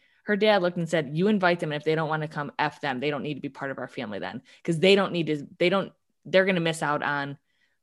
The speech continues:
such great love." And that just speaks volumes to her parents.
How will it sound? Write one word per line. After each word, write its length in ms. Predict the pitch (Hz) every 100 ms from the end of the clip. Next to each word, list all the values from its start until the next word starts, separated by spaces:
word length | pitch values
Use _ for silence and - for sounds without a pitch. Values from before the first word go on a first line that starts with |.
| _
such 300 | - 180 156
great 200 | - 151
love." 340 | - - - - _ _ _ _
And 340 | 170 165 156 - - _ _ 156
that 360 | 190 185 -
just 260 | - 214 -
speaks 300 | - 170 160
volumes 520 | 147 143 123 117 139 -
to 340 | 156 143 - - _ _ _
her 300 | - - 170
parents. 600 | 170 151 139 185 220